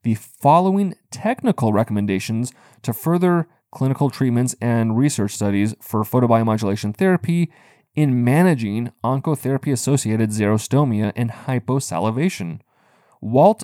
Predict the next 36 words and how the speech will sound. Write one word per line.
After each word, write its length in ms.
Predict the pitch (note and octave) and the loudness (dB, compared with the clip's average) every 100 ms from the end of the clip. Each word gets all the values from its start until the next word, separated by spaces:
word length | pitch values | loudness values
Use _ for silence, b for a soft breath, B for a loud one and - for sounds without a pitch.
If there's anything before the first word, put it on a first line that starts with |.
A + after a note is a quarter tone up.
| - | -4
recommends 540 | F3 F3 C#3+ C3+ C#3 | -2 0 0 0 -2
treatments 500 | - E3 B2 A#2 - b b - | -4 -2 -2 -2 -4 b b -2
with 180 | C3 A#2+ | 0 2
a 100 | A#2 | 0
transcutaneous 1300 | - D3 D#3+ F#3+ - G#3+ G3+ - G3 A#3+ F3+ A2+ | -2 -2 0 0 -2 -2 0 -2 -2 0 2 0
photobiomodulation 880 | - A2+ G#2 G#2+ G#2 G#2+ G#2 G2+ G#2+ | 0 2 2 2 2 0 0 -2 0
device, 420 | G2+ G#2+ A#2+ - | 0 2 0 -2
meaning 240 | A#2 A2+ A2 | -4 -2 0
going 200 | A#2+ C3 | 0 0
through 160 | - | 0
the 100 | C3 | 0
skin, 520 | G#2 - D3 G#2+ G#2 B2+ | -2 -2 0 0 -2 -4
so 160 | - | 0
you'd 100 | A2 | 2
be 100 | G#2+ | 4
on 80 | A#2 | 2
the 120 | G#2+ | 2
outside 340 | B2+ B2 A2+ G#2+ | 0 -2 0 0
of 120 | G#2+ | 0
your, 280 | G#2+ G2+ G2+ b b | 0 0 -4 b b
your 140 | A2+ G#2+ | -4 -2
mouth. 400 | G2+ F#2 C3+ - b b b b b b | 0 0 -2 -8 b b b b b b
So 180 | - A#2+ | -4 0
again, 180 | A#2 C#3 | 2 0
a, 160 | G#2 G2 | 0 -2
a 160 | - G2 | -4 -6
transcutaneous 1040 | - E3 F#3 - E3 - F#3 D#3 G#2 - - _ - | -4 -2 -2 -2 -8 -4 -2 0 -2 -4 -10 _ 0
photobiomodulation 880 | A#2 G#2+ G#2+ A2 A2 G#2+ G#2 G#2 | 2 4 2 2 0 2 0 0
device 400 | G#2 G2+ G#2 A2+ b b b | 0 0 0 -2 b b b
using 260 | G#2 D3 D3+ | -2 0 2
a 140 | C3+ | 2
visible 540 | A2+ A2 E3 F3+ G3 G3+ | 2 2 2 2 0 0
or 180 | B2+ B2 | 0 2
near 420 | A#2 C3 F3 G#3 | 2 0 0 0
infrared 400 | F3 F#3+ - G3+ | -2 -2 0 2
wavelength 720 | C3 D3 F3 A2 F#2 G#2 - | 2 2 2 0 -4 -6 -8